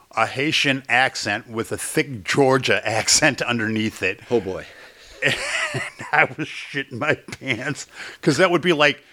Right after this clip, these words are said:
Speaker 1: me with my thick South Side accent <laughs> trying to do a Haitian accent. It would just be fucking comical.
Speaker 2: Yeah.
Speaker 1: And it was. It
Speaker 2: Yeah.
Speaker 1: was hilarious.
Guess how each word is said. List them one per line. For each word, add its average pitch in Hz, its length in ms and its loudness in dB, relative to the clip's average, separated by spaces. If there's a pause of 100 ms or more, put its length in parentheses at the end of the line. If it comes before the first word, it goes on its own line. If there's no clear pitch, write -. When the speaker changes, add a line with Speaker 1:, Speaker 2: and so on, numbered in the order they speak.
(240)
Speaker 1:
me 151 500 0 (320)
with 139 120 -2
my 123 160 4
thick 160 360 -2
South 120 300 2
Side 117 260 2
accent 107 560 0
<laughs> - 340 -10
trying 143 380 4
to 135 120 -6
do 123 220 0
a 135 60 6
Haitian 139 520 0
accent. 123 520 0
It 123 80 -4
would 120 100 -2
just 123 180 -6
be 123 120 -4
fucking 120 460 -4
comical. 101 600 -2 (180)
Speaker 2:
Yeah. 139 240 4
Speaker 1:
And 156 140 4
it 202 160 2
was. 117 680 4
It 135 80 4
Speaker 2:
Yeah. 220 100 8
Speaker 1:
was 185 80 2
hilarious. 92 720 -2